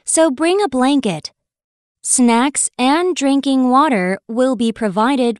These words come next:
for all participants. If you want to participate, come to the science lab before September thirtieth.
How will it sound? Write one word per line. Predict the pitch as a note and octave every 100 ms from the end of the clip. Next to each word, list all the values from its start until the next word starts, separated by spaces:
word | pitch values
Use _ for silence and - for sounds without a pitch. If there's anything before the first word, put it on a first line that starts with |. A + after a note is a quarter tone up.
| _
for | - C#4+ -
all | C4+ D#4+ F4+
participants. | F4 - D4 D4+ B3+ G3 E3 - - - _ _ _ _ _ _
If | C4 B3+
you | C4 B3+
want | A#3+ C4+ F#4 -
to | C#4
participate, | A3+ G3+ B3+ - C#4+ G#3+ F#3 F3 - _ _ _ -
come | C#4+ E4+ G4
to | D4
the | G#3 G3
science | - A#3+ D4 F4 -
lab | A#3 G3 F#3+ F3 _ _
before | C#4 C#4 - D4 E4+ F#4+
September | - A#3 - B3 C4+ E4
thirtieth. | - A3+ G#3 F#3+ F3 E3+